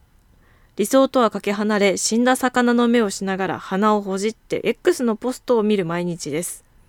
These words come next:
このままではダメだ。もう少し中身のある大人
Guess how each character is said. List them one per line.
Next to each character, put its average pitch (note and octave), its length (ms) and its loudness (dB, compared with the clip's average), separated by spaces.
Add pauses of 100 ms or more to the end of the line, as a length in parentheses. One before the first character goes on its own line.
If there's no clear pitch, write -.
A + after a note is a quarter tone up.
(500)
こ A3 140 2
の B3+ 100 6
ま C4 120 6
ま B3 140 4
で A3 100 0
は F3+ 140 0
ダ G3 140 0
メ C#4+ 140 2
だ。 A3+ 160 0 (340)
も G3+ 140 0
う - 20 -4
少 G#3+ 220 -6
し F#3+ 120 -6
中 G3 220 -4
身 C4 120 0
の A#3+ 120 2
あ G#3 40 0
る F#3+ 100 0
大 F#3 40 -2
人 A#3+ 120 -4